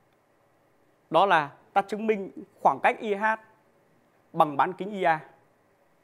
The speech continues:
hay H thuộc đường tròn tâm Y, đúng không nào? Và để làm điều này, với bài toán,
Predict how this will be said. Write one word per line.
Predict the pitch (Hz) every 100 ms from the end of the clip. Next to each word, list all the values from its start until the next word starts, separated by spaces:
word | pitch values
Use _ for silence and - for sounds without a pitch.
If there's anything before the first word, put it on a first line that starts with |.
| _
hay | 196 196 180 - _ _ _ _ _
H | - 226 247 - _ _ _ _ _
thuộc | 165 151
đường | 139
tròn | 135 123
tâm | 151
Y, | 156 147 _ _ _ _ _ _ 180
đúng | 175
không | 185
nào? | 139 - _ _ _ _ _ _ _ _ _ _ _ _ _ _ _ _ _ _ _ _ _ -
Và | 180
để | 156
làm | 151 160
điều | 165 165
này, | 156 151 - _ _ _ _ _ _ _ _ _ _ _ _ -
với | 147 220
bài | 165
toán, | 151 147 180